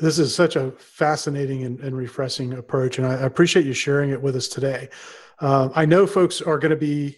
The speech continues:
curious about how to dive into the details of this. So,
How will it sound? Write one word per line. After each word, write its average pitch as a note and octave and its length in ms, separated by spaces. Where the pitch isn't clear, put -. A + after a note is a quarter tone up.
curious D3+ 420
about C3+ 300
how D3 180
to C#3+ 100
dive C#3 320
into C#3 160
the C3 100
details C3 460
of C3 80
this. B2 240
So, C#3+ 580